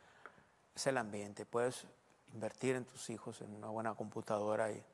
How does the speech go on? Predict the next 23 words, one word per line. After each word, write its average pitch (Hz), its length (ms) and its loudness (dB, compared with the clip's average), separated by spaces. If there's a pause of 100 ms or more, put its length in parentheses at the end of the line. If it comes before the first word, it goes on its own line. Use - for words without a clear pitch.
(680)
y - 80 -8
tenerlos 107 460 -2
ahí 113 100 -2
en 107 80 -6
casa. 104 280 0
Hay 123 80 6
padres, 262 480 2
no, 147 180 2
no 165 140 6
digo 220 240 8
de 160 60 4
ustedes, 123 420 4
¿eh? 151 180 -2 (280)
Pero 127 240 4
yo 131 140 4
he 156 180 4
oído 131 360 4
así 123 220 0
cristianos 127 480 0
en 120 60 -6
otras 117 220 -6
partes. 117 280 0 (540)
"Uy, 196 280 2